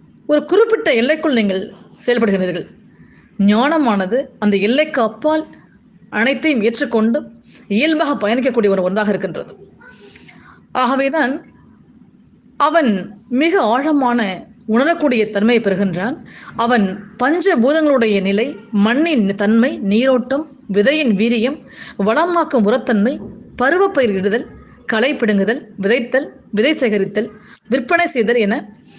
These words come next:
ஒவ்வொன்றினுடைய அறிவு எங்கிருந்து வந்தது என்பதை அவன் மிக ஆழமாக உணர்ந்து கொள்வதற்காக எந்த கல்விக்கூடத்தில் படித்தவன்? எமது குழந்தைகளை மண்ணை ஞானமாக்கினான்,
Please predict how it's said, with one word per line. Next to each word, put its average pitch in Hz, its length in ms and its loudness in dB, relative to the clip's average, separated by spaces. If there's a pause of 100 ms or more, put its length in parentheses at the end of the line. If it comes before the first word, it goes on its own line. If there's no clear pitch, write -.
(140)
ஒவ்வொன்றினுடைய 285 1000 0 (160)
அறிவு 294 500 0
எங்கிருந்து 294 500 2
வந்தது 240 240 2
என்பதை 214 460 -2 (840)
அவன் 202 240 0
மிக 226 260 2
ஆழமாக 196 880 0 (1200)
உணர்ந்து 269 260 2
கொள்வதற்காக 208 460 0 (480)
எந்த 370 280 2 (340)
கல்விக்கூடத்தில் 233 640 0
படித்தவன்? 190 380 -4 (840)
எமது 196 240 0
குழந்தைகளை 196 500 0 (720)
மண்ணை 262 420 2 (460)
ஞானமாக்கினான், 214 880 2